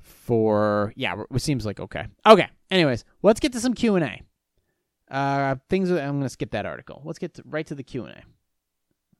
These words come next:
A. All right. Here's, uh, question one. Let me actually sip this last thing. Uh,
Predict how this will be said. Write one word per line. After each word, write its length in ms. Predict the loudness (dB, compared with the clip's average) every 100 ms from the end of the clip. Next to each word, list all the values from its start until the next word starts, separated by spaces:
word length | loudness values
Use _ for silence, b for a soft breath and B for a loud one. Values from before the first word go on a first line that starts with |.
| _ _ _ _ _ _ _ _ _ _ _ _ _ _ _ _
A. 60 | -10
All 140 | -6
right. 180 | -6 -8
Here's, 300 | -4 -2 -2 -4 _
uh, 140 | -8 -8
question 500 | 0 0 2 0 2
one. 280 | 2 0 -10 _ _ _ _ _ _ _ _ _ _ _ _ _ -16
Let 60 |
me 120 | -10 -10
actually 220 | -8 -10
sip 260 | -8 -10
this 160 | -12 -12
last 180 | -12 -10
thing. 120 | -14
Uh, 80 | -16